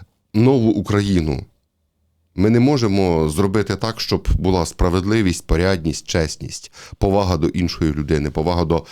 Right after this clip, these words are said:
майна іншої людини. Якщо будемо жити далі тими принципами порішати, хто сильніший, той хватнув, в кого гостріший лікоть, той добився, так не має бути. Має бути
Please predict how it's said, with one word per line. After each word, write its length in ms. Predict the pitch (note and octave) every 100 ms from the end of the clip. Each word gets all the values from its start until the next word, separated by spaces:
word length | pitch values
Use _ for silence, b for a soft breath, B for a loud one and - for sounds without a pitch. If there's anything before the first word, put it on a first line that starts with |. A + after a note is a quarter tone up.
| B
майна 360 | F#2 G#2 G2 F#2+
іншої 440 | - F2+ - E2+
людини. 360 | D#2+ D#2+ F2+ D#2 B B -
Якщо 260 | F2+ -
будемо 380 | D3+ F#3+ E3 C3
жити 420 | G#2 C3+ C3 G#2
далі 520 | D#2+ F#2 D3+ E3 D3 A#2 B
тими 240 | - C#3 B2+
принципами 800 | - B2+ C3+ B2 - G#2+ G#2 F2+ B B -
порішати, 880 | G2+ G2+ G#2 C#3 C#3 C3 B2+ A#2+ A#2 B
хто 240 | - - A2+
сильніший, 680 | A#2 G#2 B2 B2+ - G#2+
той 180 | G2+ G2
хватнув, 580 | F#2 F#2+ F#2 A#2+ B2+ B2+ - B B
в 80 | -
кого 280 | A#2+ G2 F2
гостріший 500 | G2 - A2 - F#2+
лікоть, 420 | G#2 G#2+ F2 -
той 120 | F2+
добився, 600 | E2+ F#2 A2+ A2+ - F#2 B B B B B _
так 240 | G#2 -
не 80 | D#3+
має 280 | C#3 B2+ F#2
бути. 420 | D#2 D2 D2+ - - _ _ _ _ _ -
Має 260 | G2 A#2+
бути 460 | G#2+ G#2+ - F2